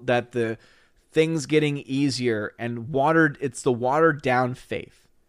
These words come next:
that I think is pushing a lot of people away, because it, it, it leads to more, you know, lukewarm stuff. Uh, J K W seventy-six says, "Oh, next week is Holy Week. What are you doing?"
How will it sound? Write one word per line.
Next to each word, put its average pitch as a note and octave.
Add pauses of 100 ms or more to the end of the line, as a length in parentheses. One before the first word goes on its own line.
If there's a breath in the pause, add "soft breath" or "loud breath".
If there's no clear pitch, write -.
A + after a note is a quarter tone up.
(420)
that A#2+
I A#2+
think A#2
is A2+
pushing A#2+
a A2
lot G#2+
of G#2+
people A2+
away, D#3+ (640)
because A#2+
it, -
it, B2 (180)
it C3
leads B2+
to D#3+
more, A2 (920)
you A#2+
know, G2+
lukewarm B2+
stuff. - (880 soft breath)
Uh, A#2
J C3+
K F3+
W F3+
seventy-six F3+
says, D#3+
"Oh, A#3
next A#3
week A#3+
is G#3
Holy C4+
Week. A#3
What D#3
are A#3+
you A#3+
doing?" F3+